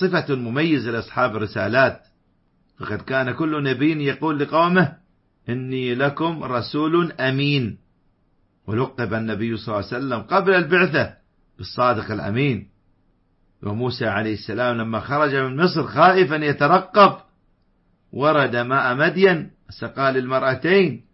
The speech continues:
رجعت المرأتان إلى والدهما تخبرانه بخبره،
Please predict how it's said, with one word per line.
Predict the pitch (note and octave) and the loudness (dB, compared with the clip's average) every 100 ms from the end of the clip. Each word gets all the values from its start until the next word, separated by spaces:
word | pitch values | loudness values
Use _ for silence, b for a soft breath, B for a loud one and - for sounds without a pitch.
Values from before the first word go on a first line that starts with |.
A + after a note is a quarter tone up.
| _ _ _ _ - | _ _ _ _ -6
رجعت | C3 A#2 A2 A2+ | -4 0 2 0
المرأتان | G2 G#2+ A2+ G#2+ A#2 A#2+ C3 B2+ | -2 -4 -4 -6 -4 -2 0 -2
إلى | A#2+ A#2 | -4 -4
والدهما | A#2 A2+ A2+ G#2+ A#2 C3+ C#3 D3 C#3 | -2 -2 -2 -4 -4 -4 -2 0 -2
تخبرانه | A#2 A2+ F#2+ A2 A2+ C#3 D#3+ D#3+ C#3+ | -2 -8 -6 -4 0 4 4 4 2
بخبره، | G#2+ A#2+ C3 D3+ F3 F3 C#3+ | -2 -6 -2 2 4 4 2